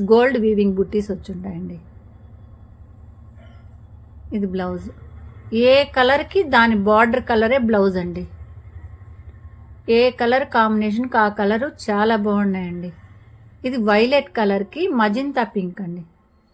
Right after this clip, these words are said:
చూడండి, మీకు తిరగదిప్పి కూడా గుచ్చుకోవటం అలా ఏం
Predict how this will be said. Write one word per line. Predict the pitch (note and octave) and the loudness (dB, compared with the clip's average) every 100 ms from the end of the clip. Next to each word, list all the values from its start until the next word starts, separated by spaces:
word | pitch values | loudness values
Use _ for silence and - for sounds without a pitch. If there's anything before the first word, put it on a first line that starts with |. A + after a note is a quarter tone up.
| _ _ - | _ _ -6
చూడండి, | A3+ G#3 G#3 | -2 0 2
మీకు | G#3 G#3 A#3 | 0 0 -2
తిరగదిప్పి | A3+ A#3+ A3+ A3 A3 | 0 0 -2 -2 -2
కూడా | A3+ G#3 | -2 -2
గుచ్చుకోవటం | G3+ A3 A3 G#3 G3+ G#3 | -4 -4 -4 -4 -4 -4
అలా | G3 F#3+ | -4 -4
ఏం | F#3+ | -4